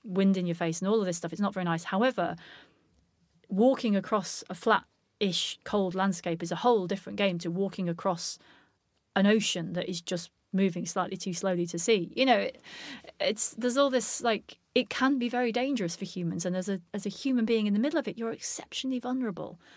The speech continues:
and it's so easy to forget that. Like, we live in this nice, controllable world, and we think we're in charge. Of course we're not in charge. We've just built a little, like, you know, wall around our life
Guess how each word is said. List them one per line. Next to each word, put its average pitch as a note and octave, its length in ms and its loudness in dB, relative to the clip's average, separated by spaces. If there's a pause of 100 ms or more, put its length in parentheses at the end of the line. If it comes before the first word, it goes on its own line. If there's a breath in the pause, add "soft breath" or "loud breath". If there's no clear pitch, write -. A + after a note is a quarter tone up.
(120)
and G#3+ 100 -2
it's - 100 -6
so C4+ 200 -2
easy C#4 220 2
to C4+ 120 -6
forget - 380 -2
that. E3+ 200 -4
Like, G3+ 160 0
we A#3 160 0
live B3+ 220 4
in G#3+ 300 2 (240 loud breath)
this G#3 160 -2
nice, A3 200 0
controllable G#3 520 0
world, D4 220 2
and F3+ 80 -2
we F3+ 80 -4
think E3+ 180 -6
we're F#3+ 100 0
in A3+ 120 0
charge. - 540 -4 (240 loud breath)
Of - 100 -20
course - 260 -10
we're F#4+ 60 -8
not D4 120 -2
in A#3+ 80 -2
charge. F3 500 -8 (280 loud breath)
We've B3 120 -2
just C4+ 240 0
built B3+ 240 4
a A3+ 60 0
little, A3 380 0
like, - 340 -4 (100)
you A#3+ 100 -2
know, F3+ 120 2
wall G3 460 2
around F3 340 0
our E3+ 140 2
life - 500 -6